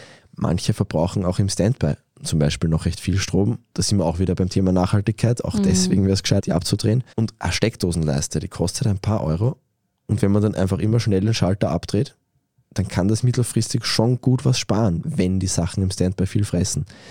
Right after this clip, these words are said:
Speaker 1: Ähm, und generell lassen wir oft einfach Sachen unnötig laufen. Oder wir haben Elektrogegenstände, die einfach sehr viel Strom fressen, die wir aber gar nicht so wirklich brauchen würden. Wenn man die dann eben noch mit dem Preiszettel, der da dranhängt,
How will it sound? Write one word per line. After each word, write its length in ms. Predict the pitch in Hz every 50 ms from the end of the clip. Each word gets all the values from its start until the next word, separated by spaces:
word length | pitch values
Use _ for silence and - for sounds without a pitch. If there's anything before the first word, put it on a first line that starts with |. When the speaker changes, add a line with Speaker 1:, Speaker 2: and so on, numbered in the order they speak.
| - - - - - - - - - - _ _ _ _
Speaker 1:
Ähm, 240 | - 95 95 98 98 -
und 120 | - 101 92 - _ _ _
generell 300 | - 78 80 87 87 85
lassen 280 | 80 78 80 - - 98
wir 100 | 87 -
oft 200 | - 76 - - -
einfach 200 | 78 - 82 -
Sachen 320 | - - - - - -
unnötig 460 | - 82 82 78 76 73 - 78 78 -
laufen. 420 | 62 67 73 - - - - 80 - -
Oder 180 | - 87 82 80
wir 100 | 85 76
haben 220 | 85 78 87 101
Elektrogegenstände, 880 | 95 87 85 85 - - 107 - 92 85 92 90 - - 82 82 82 85
die 220 | - 87 87 - -
einfach 260 | 71 80 - - -
sehr 200 | - - 78 80
viel 120 | - 104
Strom 260 | - - - 82 87 92
fressen, 340 | - 95 92 98 - 113
die 120 | 110 - 107
wir 100 | 101 95
aber 200 | 95 92 92 92 - _
gar 160 | - - -
nicht 200 | 87 92 - -
so 120 | - - 90
wirklich 240 | 95 - - 95 -
brauchen 360 | - - 82 104 - 127 117
würden. 280 | 117 117 107 107 104 107 - - - - - - - - - - _ _ _ _
Wenn 100 | - 98
man 120 | 101 101 98
die 160 | - 131 127
dann 120 | 123 110
eben 160 | 92 95 92 98
noch 140 | 98 95 98
mit 260 | 104 98 98 - - -
dem 220 | 95 87 85 80
Preiszettel, 540 | - 82 82 104 - - - 98 85 - 87
der 120 | - 87
da 80 | 85 82
dranhängt, 640 | - - 73 85 87 87 87 85 87 - - -